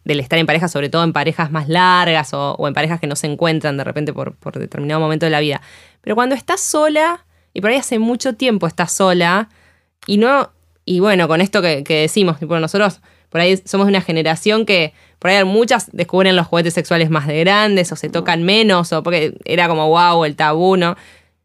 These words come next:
Y no hay ninguna actividad sexual por ahí por un año, por dos años, mucho tiempo. ¿Cómo reconectás con eso para, para llegar a una cita y, y tener ganas y, y que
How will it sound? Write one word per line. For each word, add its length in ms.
Y 100
no 60
hay 60
ninguna 460
actividad 420
sexual 480
por 100
ahí 100
por 180
un 100
año, 760
por 160
dos 220
años, 480
mucho 220
tiempo. 400
¿Cómo 560
reconectás 1000
con 240
eso 320
para, 440
para 160
llegar 220
a 40
una 160
cita 460
y, 520
y 120
tener 260
ganas 680
y, 260
y 100
que 200